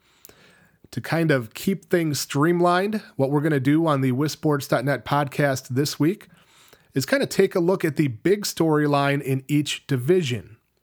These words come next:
and go division by division. Maybe it's something that happened last week. Maybe it's something coming up this week.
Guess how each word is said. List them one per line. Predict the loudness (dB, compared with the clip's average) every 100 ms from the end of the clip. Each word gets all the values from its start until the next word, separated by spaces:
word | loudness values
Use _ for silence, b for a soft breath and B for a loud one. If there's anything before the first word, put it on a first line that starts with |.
| _ -4
and | 0
go | 2
division | 2 0 0 2
by | 0 0
division. | 0 0 0 0 -2 -6 b b b b b b
Maybe | -2 2 2
it's | 2 0 -8 -8 _ _
something | -2 2 2
that | 2 2
happened | 0 2 0
last | 0 0 2
week. | 2 2
Maybe | 2
it's | 0 0
something | -2 0 -2
coming | 0 2 2
up | 0 0
this | -4 -2 -2
week. | -2 -2